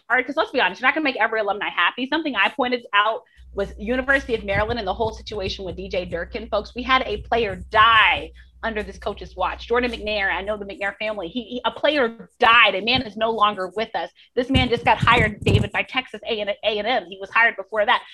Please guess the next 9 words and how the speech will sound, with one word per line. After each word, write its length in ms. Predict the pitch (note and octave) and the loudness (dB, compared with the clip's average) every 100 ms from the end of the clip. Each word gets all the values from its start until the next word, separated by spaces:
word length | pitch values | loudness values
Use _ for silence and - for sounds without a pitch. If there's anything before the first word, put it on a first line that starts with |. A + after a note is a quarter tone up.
| - G3+ | -8 -2
at 140 | G#3+ | -2
Ole 160 | A3 A3 | -2 -4
Miss. 220 | C4 G#3 _ _ _ - | -4 -6 _ _ _ 2
And 120 | C4 | 8
no 120 | E4 | 8
one's 280 | G#4+ A#4+ G#4 | 8 6 4
talking 480 | - F#4 A#4+ B4+ G#4+ | 6 8 8 6 6
about 340 | C#4 A#3 G3 - | 6 6 2 -2
that. 320 | F#3 G#3 | 0 2